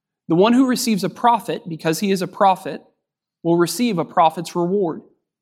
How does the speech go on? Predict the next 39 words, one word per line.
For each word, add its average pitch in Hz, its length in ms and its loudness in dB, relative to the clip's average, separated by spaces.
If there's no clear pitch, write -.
And 160 120 -2
the 170 40 4
one 202 180 2
who 220 120 0
receives 196 360 -2
a 160 60 -2
righteous 180 480 0
person, 139 420 -8
because 156 280 -4
he 185 100 0
is 151 80 -2
a 156 60 -4
righteous 180 500 0
person, - 480 -10
will 165 140 0
receive 185 380 0
a 196 80 0
righteous 185 420 0
person's 139 480 -8
reward. - 420 -10
And 165 120 -2
whoever 240 300 2
gives 185 440 0
one 156 160 -2
of 190 140 0
these 196 180 -2
little 180 320 0
ones 139 380 -10
even 190 240 0
a 160 40 -2
cup 226 360 -4
of 180 160 -6
cold 190 260 0
water 165 320 2
because 143 360 -8
he 185 120 -4
is 175 100 -4
a 180 60 -6
disciple, 156 640 -10